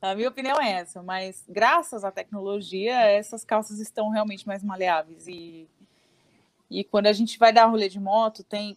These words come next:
quer dizer, pelo menos eu posso falar por mim que gosto de fazer rolê diurno.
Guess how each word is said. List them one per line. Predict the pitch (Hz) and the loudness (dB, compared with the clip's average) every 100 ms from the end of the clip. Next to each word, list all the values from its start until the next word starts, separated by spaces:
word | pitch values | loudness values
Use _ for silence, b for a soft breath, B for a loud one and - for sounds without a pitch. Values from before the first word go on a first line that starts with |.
| _ | _
quer | 233 | -6
dizer, | 185 185 | -4 -6
pelo | 202 196 | -6 -6
menos | 208 233 226 - - 196 | -6 -6 -8 -14 -12 -6
eu | |
posso | 214 208 | -2 0
falar | 208 196 | 2 0
por | - 240 | 0 -4
mim | 233 226 | -2 -4
que | - 226 | -6 -4
gosto | 196 208 214 | 4 4 4
de | 226 233 | -6 -4
fazer | 233 220 220 | 0 0 0
rolê | 220 - 214 208 202 196 190 180 175 | -4 -4 -4 -2 -2 -2 -2 -2 -6
diurno. | 185 233 226 202 | -4 -2 0 -2